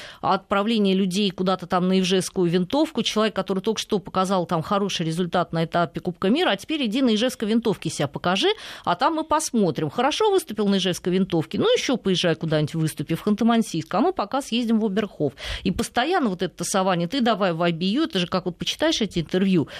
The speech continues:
один поехал в Реднау готовиться, другой в Антерсельву, третий в Чайковский, четвёртый в Ижевск, пятый в Тюмень, потом ка-, и какая-то постоянно вот это идёт текучка, там сто пятнадцать тренеров,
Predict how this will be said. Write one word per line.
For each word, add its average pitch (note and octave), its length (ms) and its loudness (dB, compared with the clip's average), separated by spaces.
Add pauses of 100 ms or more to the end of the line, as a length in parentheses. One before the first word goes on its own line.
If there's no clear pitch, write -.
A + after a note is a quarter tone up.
(120)
один A3+ 260 0
поехал F#3+ 360 0
в E3 80 -4
Реднау A#3+ 380 2
готовиться, C4 480 -2
другой G3 260 2
в E3+ 60 2
Антерсельву, C4+ 680 -2 (240)
третий G#3 300 -2
в - 60 -8
Чайковский, B3+ 640 -2
четвёртый F#3+ 480 0
в F3 60 0
Ижевск, F3+ 340 0
пятый F3+ 300 -2
в - 60 -14
Тюмень, D4+ 380 0 (260)
потом D4 440 -2
ка-, A3+ 180 0
и A3 180 -2
какая-то D4 360 -2
постоянно C4 580 -2
вот G3 180 -2
это A3+ 180 -2
идёт A#3 220 0
текучка, - 520 -2
там E3+ 200 -2
сто - 180 -4
пятнадцать G3 560 -2
тренеров, D4+ 420 0